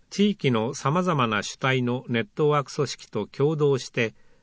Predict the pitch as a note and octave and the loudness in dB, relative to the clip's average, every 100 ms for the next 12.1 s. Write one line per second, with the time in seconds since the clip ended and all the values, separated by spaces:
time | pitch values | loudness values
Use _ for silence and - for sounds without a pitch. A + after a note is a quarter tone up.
0 | _ - F3 D#3+ D3+ B2+ D3+ D#3+ D#3+ - | _ -4 -4 -2 -2 0 2 2 0 -2
1 | - D#3+ C#3 G#2+ - - C3+ C3+ B2 B2 | 0 2 4 2 -2 -4 -2 -2 -4 -4
2 | C3 G#2+ - A#2 B2 C3+ - C3+ A#2+ C3 | -4 -4 -4 -4 -4 -4 -6 -6 -4 -6
3 | C3+ A#2+ G#2 G2 - G2+ - F#2+ E2+ D#2+ | -6 -4 -4 -4 -8 -10 -6 -6 -6 -10
4 | - - _ _ _ _ - - - _ | -14 -18 _ _ _ _ -20 -20 -20 _
5 | _ - - - _ - C#3+ G3 G3 G#3+ | _ -20 -20 -20 _ -4 0 0 2 0
6 | G3 D3+ A#2 G#2+ - - E3+ C#3+ C#3 D#3 | 2 0 0 -2 -8 -2 0 0 0 -2
7 | C#3+ B2+ C3 C3 A2 - A2 A#2+ A2+ F#2+ | 0 0 0 0 -4 -4 -2 0 -2 -4
8 | F2+ - _ _ - _ _ _ A#2+ C#3+ | -10 -12 _ _ -20 _ _ _ -6 0
9 | G3 D#3 B2 - F3+ D#3+ D#3 E3+ D#3 D3 | 0 -2 -6 -4 -2 0 -2 -2 -2 -2
10 | D3 C#3+ B2+ G#2+ - A2 D#3 C3+ A2 G2 | -2 -2 -2 -4 -6 -4 -2 -2 -2 -6
11 | F#2+ - B2+ C3+ B2+ - A#2 A#2+ A2+ F2 | -6 -4 -4 -4 -8 -8 -6 -4 -4 -6